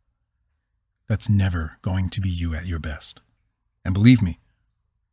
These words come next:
we need you at your best. Not only for your own benefit, but for ours as well. Turn down the conflict. Walk away.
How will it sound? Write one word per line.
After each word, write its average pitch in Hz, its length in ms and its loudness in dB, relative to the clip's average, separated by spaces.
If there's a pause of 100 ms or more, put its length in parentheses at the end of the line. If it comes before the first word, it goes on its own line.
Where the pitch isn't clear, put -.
(180)
we 107 180 4
need 113 260 8
you 80 220 -4 (500)
at 87 180 -6
your 90 140 -4
best. - 400 -10 (1000)
Not 110 200 6
only 135 160 8
for 123 160 4
your 113 160 6
own 110 160 8
benefit, 76 460 -6 (1700)
but - 120 -8
for 80 180 -4
ours 80 280 -4
as 78 160 -8
well. 80 220 -12 (2000)
Turn 127 140 8
down 95 200 4
the 85 60 -2
conflict. 73 540 -8 (1000)
Walk 90 200 -6
away. 76 240 -6